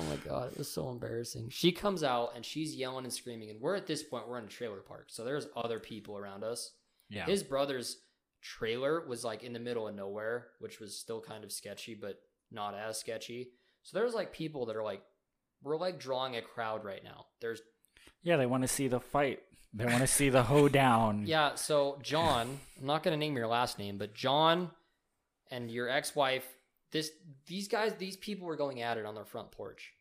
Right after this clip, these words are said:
Speaker 1: So she comes out, she's pissed, and he's like, "I'm trying to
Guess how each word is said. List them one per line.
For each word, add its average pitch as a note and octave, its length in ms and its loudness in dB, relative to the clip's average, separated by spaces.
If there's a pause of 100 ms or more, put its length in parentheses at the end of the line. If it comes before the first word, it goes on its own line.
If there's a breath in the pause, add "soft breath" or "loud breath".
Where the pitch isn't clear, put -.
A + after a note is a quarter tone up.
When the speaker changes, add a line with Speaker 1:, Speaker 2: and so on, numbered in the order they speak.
(300)
Speaker 1:
So - 200 -8
she D#3 180 -6
comes F3+ 260 -2
out, B2+ 300 2
she's C#3 180 -6
pissed, A2 440 -6
and G#2+ 100 -18
he's B2 180 -10
like, G#2+ 200 -6
"I'm A#2+ 100 -8
trying E3+ 360 -2
to D#3 120 0